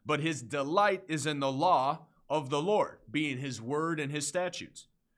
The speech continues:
"And in his law he meditates day and night. He will be like a tree planted by rivers of water that brings forth fruit in its season, and its leaf does not wither, and whatever he does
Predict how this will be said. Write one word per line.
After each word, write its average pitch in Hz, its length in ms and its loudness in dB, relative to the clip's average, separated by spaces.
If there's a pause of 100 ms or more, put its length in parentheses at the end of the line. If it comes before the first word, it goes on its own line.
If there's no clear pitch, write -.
(300)
"And 151 260 0
in 262 200 0
his 170 300 0
law 127 380 2
he 147 200 -4
meditates 151 920 -2 (380)
day 165 520 2 (300)
and 156 320 0
night. 160 380 -2 (680)
He 214 180 0
will 208 160 2
be 202 200 0
like 185 260 4
a 160 100 2
tree 190 460 -2
planted 175 580 -2
by 147 140 2
rivers 160 460 -2
of 135 160 -4
water 117 440 -2 (340)
that 139 240 -2
brings 220 360 2
forth 214 340 2
fruit 208 560 -4
in 190 160 -2
its 185 160 -4
season, 185 540 -6 (420)
and 165 180 -4
its 151 180 -4
leaf 196 440 -2
does 147 220 0
not 196 260 6
wither, 123 400 -2 (260)
and 147 240 -2
whatever 196 500 0
he 196 200 -6
does 151 680 0